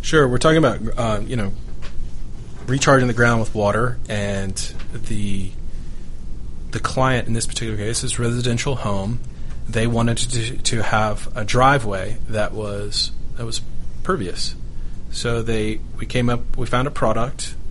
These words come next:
Um, it was a paver product that enabled, um, water to run through the pavers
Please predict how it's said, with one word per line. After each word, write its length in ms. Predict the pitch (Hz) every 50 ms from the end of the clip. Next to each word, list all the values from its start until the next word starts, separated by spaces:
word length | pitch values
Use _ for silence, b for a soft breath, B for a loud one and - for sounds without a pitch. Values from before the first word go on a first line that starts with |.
| - - -
Um, 540 | 117 110 107 104 104 104 107 107 104 101 - - - - - -
it 60 | -
was 120 | 117 107 104
a 60 | 95
paver 400 | - - - 135 131 120 110 101
product 500 | - 113 98 95 101 98 98 - - - B B B B B B B B B B B -
that 180 | 117 113 110 107
enabled, 720 | 107 107 117 131 147 147 117 113 101 101 101 101 - - - - - - -
um, 380 | 113 110 107 107 107 107 104 101 - - - - - - - - - - 107
water 300 | 107 110 120 120 123 120
to 220 | 110 - 113 107 107
run 360 | 107 104 107 120 117 107 104
through 560 | 104 - - - 123 120 123 135 139 143 143 131
the 100 | 131 117
pavers 680 | - - 117 110 98 95 92 107 - - - -